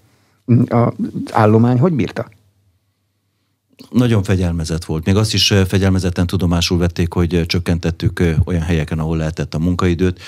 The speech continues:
Speaker 2: sőt, ö, bizonyos helyeken a fizetéseket is visszavettük, ahol azt mondtuk, hogy, ö, nincs értelme, nem, nem, nem akarunk elbocsátani, de vegyük vissza a fizetéseket. Ö, lemondott a menedzsment a prémiumáról, tehát, ö, normálisan, nagyon normálisan, és, ö,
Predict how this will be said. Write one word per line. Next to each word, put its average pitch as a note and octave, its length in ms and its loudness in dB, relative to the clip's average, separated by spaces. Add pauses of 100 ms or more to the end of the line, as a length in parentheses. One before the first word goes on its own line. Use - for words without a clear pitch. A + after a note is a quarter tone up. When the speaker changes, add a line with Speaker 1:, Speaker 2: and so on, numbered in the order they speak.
(160)
Speaker 2:
sőt, E2+ 280 -2
ö, F2+ 120 0
bizonyos E2+ 320 0
helyeken E2+ 300 -2
a E2+ 80 0
fizetéseket E2 600 -2
is E2+ 120 -2
visszavettük, D#2+ 520 -4
ahol E2 120 2
azt D2+ 140 -4
mondtuk, D#2 260 -4
hogy, D2+ 200 -2
ö, D2+ 180 0
nincs E2 240 -4
értelme, D2+ 360 -2
nem, D2+ 240 -2 (420)
nem, E2+ 340 -2 (180)
nem F#2+ 140 2
akarunk F#2 340 -2
elbocsátani, F2 720 -2 (280)
de F2+ 120 0
vegyük D#2+ 280 0
vissza E2 240 -2
a D#2+ 40 -2
fizetéseket. D2+ 720 -4 (400)
Ö, G2 240 4 (400)
lemondott F#2 540 2
a - 20 2
menedzsment D#2+ 480 -2
a - 40 -4
prémiumáról, E2+ 760 0
tehát, F2+ 240 -2
ö, G#2+ 120 0 (560)
normálisan, G2 640 2
nagyon G#2 220 2
normálisan, E2+ 600 -2
és, F2 200 0
ö, E2+ 260 -2